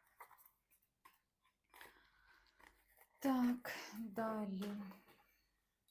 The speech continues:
Дев'ятсот двадцять три код, ціна п'ятсот п'ятдесят. Ручка з дерева,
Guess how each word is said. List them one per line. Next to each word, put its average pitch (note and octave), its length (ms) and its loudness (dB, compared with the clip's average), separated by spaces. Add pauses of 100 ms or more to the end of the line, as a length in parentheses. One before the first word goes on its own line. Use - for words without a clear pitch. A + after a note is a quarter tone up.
(1900)
Дев'ятсот A#3 500 2
двадцять A3 400 -2
три A3 160 0
код, C4 380 0
ціна A3 440 -2
п'ятсот G#3 460 -6
п'ятдесят. F3 540 -6 (340)
Ручка F#3+ 440 -4
з F3+ 100 -10
дерева, D#4 360 -2